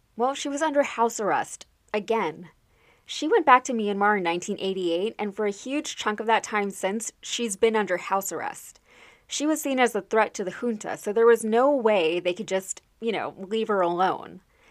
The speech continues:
So let's see, in nineteen ninety, the junta agreed to hold democratic elections, seemingly in an effort to appear amenable to the international community.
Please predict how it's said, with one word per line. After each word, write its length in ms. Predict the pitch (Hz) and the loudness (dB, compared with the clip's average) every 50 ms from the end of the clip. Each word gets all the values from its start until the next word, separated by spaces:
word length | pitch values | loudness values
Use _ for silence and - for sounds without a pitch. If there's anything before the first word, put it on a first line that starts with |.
| _ _ _ _ - | _ _ _ _ 0
So 80 | 254 | 4
let's 220 | 240 240 226 - - | 4 4 4 2 -4
see, 240 | 202 170 135 - - | -8 -8 -8 -8 -8
in 240 | - 196 196 196 196 | -6 -6 -4 -2 -2
nineteen 460 | 190 208 233 240 - - 302 285 262 | 0 0 0 -2 -4 -4 -4 -2 0
ninety, 580 | 214 180 165 160 160 160 160 170 190 247 262 - _ _ _ _ _ | 0 0 0 -2 -6 -8 -8 -8 -8 -8 -10 -14 _ _ _ _ _
the 120 | - 208 202 | -4 -4 -2
junta 360 | - 226 233 233 - 285 302 | -2 -2 -2 0 0 0 0
agreed 440 | 277 233 202 196 190 196 202 196 - | 0 0 -2 -2 -2 -2 -2 -2 -4
to 80 | 214 | -8
hold 320 | 196 - 202 185 185 180 - | -4 -2 0 0 0 2 2
democratic 520 | 202 196 208 220 - - 208 190 185 - | 0 2 2 -2 -2 0 0 0 0 0
elections, 640 | - 185 190 240 254 - - 190 151 143 160 170 - _ _ | -2 2 2 2 2 2 -2 -4 -4 -6 -8 -12 -14 _ _
seemingly 540 | - - - 320 330 339 330 294 294 285 277 | -12 -6 -2 0 2 2 2 2 2 2 2
in 60 | 269 | 0
an 120 | 269 254 - | -2 2 4
effort 380 | - 190 190 - 202 208 208 - | 4 4 4 4 0 -2 -2 -2
to 160 | - 220 208 | -2 0 0
appear 500 | 202 202 - - - 233 233 240 247 247 | 0 -2 -6 -6 2 6 6 6 6 4
amenable 500 | 254 247 208 175 180 190 185 202 208 208 | 2 0 0 0 -2 -2 -4 -4 -4 -4
to 140 | 208 - 226 | -6 -6 -6
the 100 | 214 - | -6 -6
international 580 | - 165 156 - 170 147 151 156 - - 170 165 | -6 -8 -10 -6 -4 -4 -4 -4 -4 -8 -10 -10
community. 560 | - - 214 269 302 226 180 - 64 67 | -6 -4 -2 0 0 0 -2 -4 -8 -14